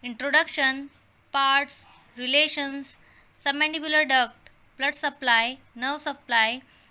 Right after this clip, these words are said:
lymphatic drainage and applied anatomy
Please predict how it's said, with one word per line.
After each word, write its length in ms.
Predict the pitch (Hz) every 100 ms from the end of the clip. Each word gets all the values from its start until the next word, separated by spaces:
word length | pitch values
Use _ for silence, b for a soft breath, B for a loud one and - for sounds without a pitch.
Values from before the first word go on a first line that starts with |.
| B
lymphatic 500 | 262 254 302 302 285
drainage 480 | 254 247 226 240 240 233
and 240 | 254 247 240
applied 340 | - 277 269 233
anatomy 500 | 220 233 226 220